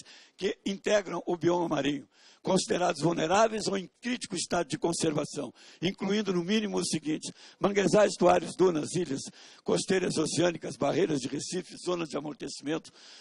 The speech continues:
e corredores ecológicos das áreas protegidas marinhas.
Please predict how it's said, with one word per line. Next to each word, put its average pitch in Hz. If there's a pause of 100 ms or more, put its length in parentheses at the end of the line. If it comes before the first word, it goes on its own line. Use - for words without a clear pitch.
(260)
e -
corredores 180
ecológicos 160
das 143
áreas 143
protegidas 135
marinhas. 104